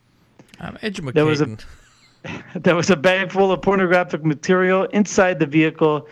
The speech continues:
Speaker 2: and she told deputies that she had distributed over four hundred pamphlets in the past few days throughout Flagler County, said a Facebook post from the sheriff's office announcing the arrest.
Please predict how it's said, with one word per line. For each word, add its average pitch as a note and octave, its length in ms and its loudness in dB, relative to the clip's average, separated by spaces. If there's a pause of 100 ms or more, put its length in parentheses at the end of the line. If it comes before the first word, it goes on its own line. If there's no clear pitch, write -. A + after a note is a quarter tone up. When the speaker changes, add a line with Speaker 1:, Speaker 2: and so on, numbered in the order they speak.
(280)
Speaker 2:
and C#3+ 100 2
she D#3 140 2
told E3+ 240 0
deputies F3 480 2
that D3+ 180 2
she D#3 140 -2
had D3 140 2
distributed E3+ 560 2
over D3+ 300 2
four G3 220 0
hundred F#3+ 240 0
pamphlets F3+ 580 0 (340)
in C#3 80 4
the C#3 80 0
past D#3+ 340 0
few E3 140 0
days D3+ 260 2
throughout D3 400 0
Flagler C#3+ 380 0
County, D#3 480 0 (500)
said D3 220 0
a C#3+ 40 -2
Facebook E3 480 -2
post E3 280 0
from C#3 160 -4
the C3+ 60 -2
sheriff's G3+ 400 0
office E3+ 440 0
announcing C#3+ 540 2
the C3+ 120 0
arrest. B2 520 -4